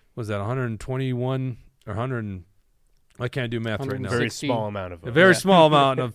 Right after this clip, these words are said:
Speaker 1: uh, people. Uh, a hundred sixty.
Speaker 3: Yeah.
Speaker 1: Hundred sixty-one votes. That's all you had to do. Jeez, Jake, do some math.
Speaker 3: <laughs>
Speaker 1: Uh, that's, uh, Hastings all the way up to Lake Elmo.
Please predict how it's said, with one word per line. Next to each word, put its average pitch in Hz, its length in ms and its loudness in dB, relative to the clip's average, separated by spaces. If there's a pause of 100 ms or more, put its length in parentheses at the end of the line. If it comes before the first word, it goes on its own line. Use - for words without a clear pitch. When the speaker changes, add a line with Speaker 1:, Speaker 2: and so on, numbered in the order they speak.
(160)
Speaker 1:
uh, 123 220 2
people. 113 480 -4
Uh, 147 220 2
a 117 60 2
hundred 160 360 0
sixty. - 880 -8 (160)
Speaker 3:
Yeah. 120 300 -12 (280)
Speaker 1:
Hundred 185 340 0
sixty-one 147 920 -4
votes. 117 280 0
That's 113 140 -10
all 139 120 2
you 131 40 2
had 123 100 -2
to 113 100 -6
do. 107 260 -4 (580)
Jeez, 147 220 -6
Jake, 113 300 -10
do 143 100 -14
some 131 180 -10
math. 113 280 -8 (280)
Speaker 3:
<laughs> 123 80 -10 (240)
Speaker 1:
Uh, 135 300 4
that's, 160 300 2
uh, 143 280 6
Hastings 156 540 -2
all 147 80 4
the 143 40 2
way 143 120 4
up 139 80 -2
to 131 100 -6
Lake 127 240 -2
Elmo. 117 380 -4